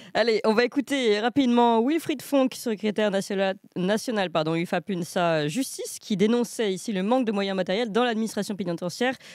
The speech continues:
Bah, justement, pour revenir sur cette attaque des deux fourgons, je rappelle deux fourgons, enfin d'ailleurs plutôt une camionnette et une voiture, euh, le, la, la, absolument pas blindés. Euh, de, j'avais posé la question à, à Wilfried Fonck, donc ici sur Toxin, qui nous dit : «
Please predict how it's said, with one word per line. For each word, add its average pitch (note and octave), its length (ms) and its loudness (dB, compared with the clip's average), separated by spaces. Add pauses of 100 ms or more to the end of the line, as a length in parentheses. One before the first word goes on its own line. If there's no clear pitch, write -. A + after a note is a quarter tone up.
(160)
Bah, D#3 80 0
justement, G3 420 0
pour D#3+ 260 -4
revenir F3+ 280 0
sur - 160 -12
cette D3+ 220 -4
attaque G3+ 420 -2 (240)
des E3 160 0
deux E3+ 160 2
fourgons, F#3+ 480 0
je F#3+ 80 0
rappelle F3+ 320 0
deux F#3+ 140 -2
fourgons, F3 320 -6
enfin D3 240 -6
d'ailleurs C3+ 240 -4 (260)
plutôt - 240 -8
une G#3 160 0
camionnette F#3 440 -2
et F3 40 0
une D3 120 -2
voiture, E3 420 0 (480)
euh, D#3 480 4
le, C#3+ 200 0
la, D3+ 200 2
la, D3 260 -2 (240)
absolument E3 380 0
pas E3+ 100 2
blindés. F#3+ 640 0
Euh, D3+ 360 -4
de, D#3+ 40 -4
j'avais E3 240 -2
posé F3+ 200 -2
la F3+ 80 -2
question F3+ 400 -4
à, D3 460 -4
à - 60 -4
Wilfried D#3 340 -10
Fonck, F3 260 -4
donc C#3 200 -6
ici E3+ 200 -4
sur D#3 140 -4
Toxin, E3 300 -4
qui - 140 -12
nous D#3 100 -2
dit : « F3+ 220 -2